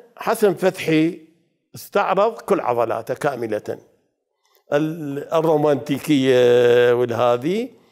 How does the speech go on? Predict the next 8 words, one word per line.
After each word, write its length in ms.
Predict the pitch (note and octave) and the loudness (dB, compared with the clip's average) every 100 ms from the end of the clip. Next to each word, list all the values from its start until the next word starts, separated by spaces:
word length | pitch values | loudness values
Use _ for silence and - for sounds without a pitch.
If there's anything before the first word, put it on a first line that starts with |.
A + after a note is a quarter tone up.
| _ _ _ _ _ _ | _ _ _ _ _ _
اجى 460 | G#3+ F#3+ D#3 D3+ E3+ - - - | -6 -2 0 -2 -6 -12 -8 -4
قدم 300 | F3 D3 C#3 | 0 0 0
الشغل، 580 | - D3 C3 C#3 F#3 - - - _ - | 0 0 2 0 -2 -12 -20 -20 _ -16
ال-، 680 | - A#1+ - - - - A#2+ | -14 -14 -14 -14 -14 -14 -14
شو 140 | - C#3+ | -8 -8
اسمه، 260 | A2+ A#2+ | -4 -4
دوك 280 | B2 C#3+ C#3 | 0 -2 -2
السادس، 840 | B2+ C3+ C3 A#2 D#3 G#3 - - | -4 0 2 2 0 0 -6 -20